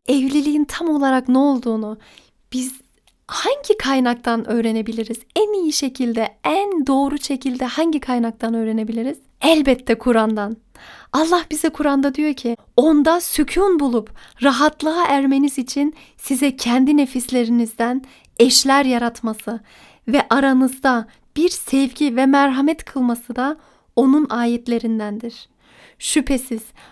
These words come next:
bunda düşünebilmekte olan bir kavim için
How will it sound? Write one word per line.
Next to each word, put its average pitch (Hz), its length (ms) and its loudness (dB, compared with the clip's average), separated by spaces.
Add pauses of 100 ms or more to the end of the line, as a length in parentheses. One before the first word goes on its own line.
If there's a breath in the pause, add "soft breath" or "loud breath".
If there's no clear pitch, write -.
(180 soft breath)
bunda 277 360 4
düşünebilmekte 240 840 2
olan 226 440 -2 (240)
bir 262 200 -2
kavim 247 360 0
için 240 440 -2